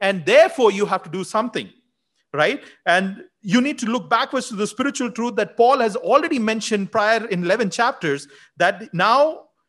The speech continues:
it is intended for us to look at those and now launch forward into our spiritual journey.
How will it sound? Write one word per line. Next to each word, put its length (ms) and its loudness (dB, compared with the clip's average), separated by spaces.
it 100 -4
is 120 -2
intended 580 -2
for 220 0
us 300 0
to 160 -8
look 280 -6
at 160 -2
those 320 2
and 200 -6
now 180 -4
launch 380 -8
forward 540 -4
into 240 -10
our 60 -6
spiritual 460 -10
journey. 400 -6